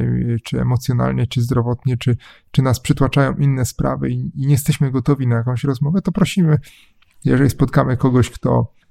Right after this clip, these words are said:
kto jest dojrzały, no to nie obrazi się o to, gdy mu powiemy: „No słuchaj, przełóżmy tą rozmowę na jutro, bo dzisiaj naprawdę mam urwanie głowy i nie chciałbym dzisiaj tego, tego robić”, to, to myślę, że ten ktoś nas zrozumie.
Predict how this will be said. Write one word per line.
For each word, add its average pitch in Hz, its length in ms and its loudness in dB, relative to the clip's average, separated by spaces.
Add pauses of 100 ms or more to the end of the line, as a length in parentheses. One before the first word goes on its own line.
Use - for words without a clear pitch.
(120)
kto - 220 -2
jest 127 320 -2
dojrzały, 127 500 2
no 127 160 -8
to 127 140 -4
nie 131 140 -2
obrazi 123 320 2
się 117 280 -2
o 117 120 0
to, 127 240 -6 (280)
gdy 123 60 2
mu 123 120 2
powiemy: 123 380 2
„No 123 100 -4
słuchaj, 127 320 -4 (140)
przełóżmy 143 420 0
tą 131 160 0
rozmowę 131 400 0
na 127 140 0
jutro, 139 320 -2
bo 127 140 -4
dzisiaj 127 220 -4
naprawdę 123 360 -2
mam 123 140 2
urwanie 120 360 0
głowy 117 320 0 (400)
i 135 60 4
nie 139 100 6
chciałbym 120 380 2
dzisiaj 113 240 -2
tego, 117 320 0 (480)
tego 120 220 2
robić”, 117 400 0
to, 120 400 -2 (100)
to 131 100 0
myślę, 120 260 0
że 120 80 -2
ten 123 120 0
ktoś 117 240 -2
nas 117 140 2
zrozumie. 117 560 2